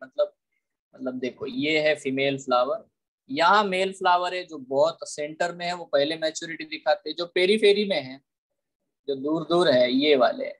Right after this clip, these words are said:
ठीक है? ये थोड़ा late maturity show करते हैं। So male flowers are represented by actually stamens only। तो एक एक stamen को ही हम लोग एक एक flower कह रहे हैं, क्योंकि यहाँ पे कोई पेटल, सेपल, calyx, corolla ऐसा कुछ है ही नहीं,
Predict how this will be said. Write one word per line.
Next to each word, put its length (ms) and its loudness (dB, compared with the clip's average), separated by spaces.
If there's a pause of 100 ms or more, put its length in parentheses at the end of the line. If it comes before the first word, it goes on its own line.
ठीक 160 -4
है? 80 -2
ये 220 -2
थोड़ा 200 2
late 440 -2
maturity 1040 -10
show 180 -8
करते 340 -4
हैं। 120 -10 (880)
So 100 -2
male 280 2
flowers 460 2
are 140 0
represented 800 -6
by 100 2 (160)
actually 480 -10
stamens 640 -4
only। 300 -10 (100)
तो 60 0
एक 220 0
एक 120 -2
stamen 400 -2
को 140 -2
ही 80 4
हम 180 2
लोग 160 0
एक 180 0
एक 140 -10
flower 360 -2
कह 140 -8
रहे 60 -4
हैं, 160 -14
क्योंकि 200 -8
यहाँ 220 0
पे 120 -10
कोई 180 -8 (120)
पेटल, 420 0
सेपल, 460 -2 (100)
calyx, 360 -4
corolla 340 0
ऐसा 180 0
कुछ 320 -16
है 100 -4
ही 160 -4
नहीं, 160 -12